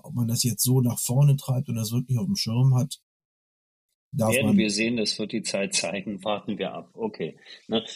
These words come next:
Speaker 2: jetzt bleiben wir mal noch ein bisschen bei den Beteiligungen und Fehlern, die man vermeiden sollte, wenn man sowas gestaltet. Ich muss natürlich darauf achten, wenn ich, gerade wenn ich Investoren ins Boot hole,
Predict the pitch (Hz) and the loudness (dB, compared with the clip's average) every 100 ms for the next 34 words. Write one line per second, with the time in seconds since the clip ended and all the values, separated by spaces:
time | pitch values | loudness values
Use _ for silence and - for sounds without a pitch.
0 | - 147 143 175 220 247 208 196 180 180 | -2 -2 2 0 0 0 -2 -2 -2 -4
1 | 202 214 190 185 180 160 - 131 202 202 | -4 -4 -2 -2 -4 -6 -4 -4 -2 -2
2 | 202 165 151 - 156 208 190 175 175 165 | -2 -2 -2 0 2 4 2 0 -4 -6
3 | - 147 127 147 170 - 143 165 156 147 | -8 -6 -2 -2 -4 -4 -2 -4 -6 -8
4 | 147 143 143 120 139 127 - - 117 - | -6 -8 -6 -4 -4 0 -2 0 0 0
5 | - 98 104 139 151 196 196 - - - | 0 0 2 0 2 2 0 -10 -18 -16
6 | - - 123 151 - 175 175 180 170 - | -6 -2 0 2 2 0 0 0 0 -2
7 | 160 143 - 147 - 143 135 131 - 131 | -4 -4 -4 -6 -6 -6 -4 -6 -4 -2
8 | 170 139 120 123 123 123 - 107 120 160 | 0 0 -2 -4 -2 -4 -2 0 0 0
9 | 156 - - 147 156 160 165 165 170 170 | -4 -6 -4 -4 -2 -2 0 0 0 -2